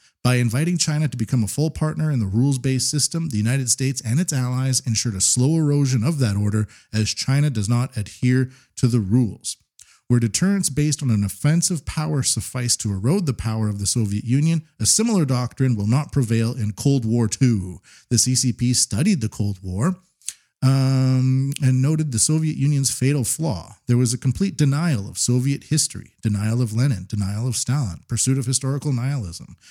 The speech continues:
The great Soviet so-, socialist nation fell to pieces." When faced with a Western system that is devoted to the C C P's destruction, adherence to Chinese political doctrine is required. China will drain the West of its technology, talent, and capital,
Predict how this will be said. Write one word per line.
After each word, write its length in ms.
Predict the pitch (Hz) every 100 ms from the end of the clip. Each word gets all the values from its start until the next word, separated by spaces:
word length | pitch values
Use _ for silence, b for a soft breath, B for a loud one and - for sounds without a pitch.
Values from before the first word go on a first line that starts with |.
| B
The 80 | 117
great 260 | 107 143 -
Soviet 360 | 135 135 139
so-, 200 | - 131
socialist 920 | 117 - - 143 117 143 135 131 120
nation 340 | 120 123 143 127
fell 200 | 127 123
to 80 | 101
pieces." 640 | - 143 - - - - B B B B
When 160 | 143 139
faced 320 | - 151 156
with 120 | 139
a 40 | 113
Western 400 | 120 151 - 196
system 420 | - 123 - 127
that 120 | 107
is 100 | 101
devoted 420 | 98 95 113 143 135
to 60 |
the 120 | 113
C 160 | 104 143
C 180 | - 151
P's 320 | 143 131 131
destruction, 840 | 113 107 - 151 170 - - 92 -
adherence 420 | 120 - 139 170 -
to 120 | 113
Chinese 400 | - 147 160 156
political 460 | - 139 143 135 113
doctrine 540 | 123 143 151 - 95
is 160 | 98 104
required. 600 | 104 - 135 104 87 - b b -
China 380 | - 151 175 185
will 140 | 131
drain 320 | 98 113 151
the 80 | 175
West 300 | 131 139 -
of 100 | 107
its 160 | 104 -
technology, 640 | 113 - 120 156 165 165
talent, 400 | - 143 151 156
and 140 | 110 110
capital, 560 | 165 165 123 104 107